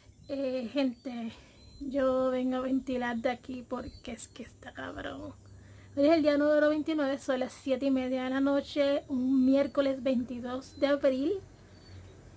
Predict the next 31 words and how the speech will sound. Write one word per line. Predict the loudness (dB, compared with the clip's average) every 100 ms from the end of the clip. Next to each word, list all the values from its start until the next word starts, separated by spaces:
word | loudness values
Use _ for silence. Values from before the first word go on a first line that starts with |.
| -6 -4 -4 -12 -18 -20 -20 -20 0
<laughs> | 0 2 2 2 4 2 4 -4 0 0 0 -10 -6 6
Yo | 8 8
salí | 4 2 0 -2
a | 0
las | 0 -2
cinco | -6 -2 -2 -2 -2 -4 -4 -20 _ -20 -20 -20 _
porque | 4 6 4
tenía | 4 0 -4 -2
que | 0
ir |
al | 0 0
trabajo. | 0 -2 -4 -4 -6 -6 -18 -20 _
De | -12 -6 -6
la, | -6
tenía | -6 -6 -4
que |
ir | -6
al | -6
trabajo | -6 -6 -4 0 0 2
y | 0
pues | -2 -2 -2 -2 -4 -6 -8 -12 -16 -18 -18 -20 -20 -20 -20 -20 -20 -20 -20 -20 -20 -20 -20 2
el | 4 4
carro | 4 2 4 4 4 4
me | 4
estaba | 2 -2 -2
fallando. | 0 2 2 0
Estuvo | 0 -2 2
una | 2 0
se-, | 0 0
una | 2 2 2 0
semana | 0 2 2 2 2 0 -4